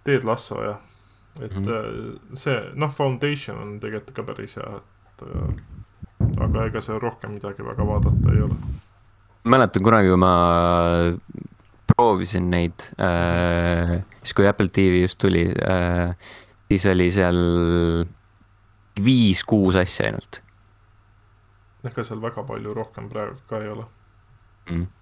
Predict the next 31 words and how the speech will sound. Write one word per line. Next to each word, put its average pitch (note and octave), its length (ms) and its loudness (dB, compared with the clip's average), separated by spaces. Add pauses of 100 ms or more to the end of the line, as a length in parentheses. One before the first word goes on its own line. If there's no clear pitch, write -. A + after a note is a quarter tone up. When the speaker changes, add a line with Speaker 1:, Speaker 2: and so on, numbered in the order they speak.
(120)
Speaker 1:
Võib-olla A2 340 -10
mingi G#2+ 240 -14
Speaker 2:
Väga G#2 220 4
Speaker 1:
kak-, G2 80 4
Speaker 2:
eks-, - 160 -4 (260)
Speaker 1:
kakskümmend B2 640 -10
äkki. - 340 -16 (760)
Speaker 2:
väga G#2+ 160 4
eksklusiivsed G2+ 840 2
enda F#2+ 240 2
sisuga. G2 440 0 (400)
Speaker 1:
Mhm. A2 340 -10 (760)
Speaker 2:
Nagu G#2+ 280 2 (380)
Speaker 1:
Ei, G2+ 60 4
ei. G#2+ 60 4
Speaker 2:
omamoodi A#2+ 500 4
huvitav C3+ 500 4
ka B2 200 4
muidugi. G2 240 -2
Speaker 1:
S-, - 140 -10 (180)
selles E3 280 -2
suhtes, - 300 -18
et, - 220 -12
äh, G#2+ 1040 -6
ega C#3 160 -2
seal A2+ 260 -6
ei A2 120 -6
ole C#3+ 180 -4
otseselt A2+ 540 -8
halvad A#2 380 -8
sarjad, G#2+ 460 -12